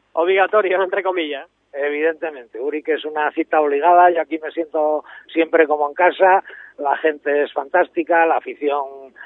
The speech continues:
Speaker 2: tremenda, y pa' encima se come muy bien por aquí, pues mira,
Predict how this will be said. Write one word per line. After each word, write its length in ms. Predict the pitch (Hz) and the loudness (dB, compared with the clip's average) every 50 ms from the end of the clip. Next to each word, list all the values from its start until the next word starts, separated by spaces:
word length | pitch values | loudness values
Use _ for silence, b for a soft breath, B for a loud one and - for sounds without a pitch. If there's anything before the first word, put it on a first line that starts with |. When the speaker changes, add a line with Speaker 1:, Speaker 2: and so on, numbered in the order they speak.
| B B B _ | B B B _
Speaker 2:
tremenda, 720 | - 139 139 143 160 180 196 190 185 190 190 190 190 196 - b b b b _ _ | 0 2 2 4 4 2 0 4 6 8 8 10 8 8 4 b b b b _ _
y 640 | 165 165 151 147 143 143 139 139 139 139 139 139 139 139 - _ _ _ _ - - - _ _ _ _ | -6 -4 -2 -2 0 0 0 0 2 2 2 2 2 0 -2 _ _ _ _ -20 -20 -20 _ _ _ _
pa' 140 | - 135 135 | 2 2 2
encima 300 | - 143 175 170 180 139 | 2 -2 -4 -2 -2 -2
se 120 | - 123 127 | -2 -2 -2
come 220 | 139 147 151 151 | 0 0 0 0
muy 180 | 147 151 151 156 | -2 -2 -2 0
bien 180 | 160 151 151 | -2 -2 -2
por 140 | 147 147 151 | -2 0 0
aquí, 260 | 151 170 196 196 208 | 0 0 2 0 0
pues 220 | 208 180 - - - | 0 0 -4 -8 -8
mira, 300 | - 156 156 147 151 | -6 -4 -2 -2 -2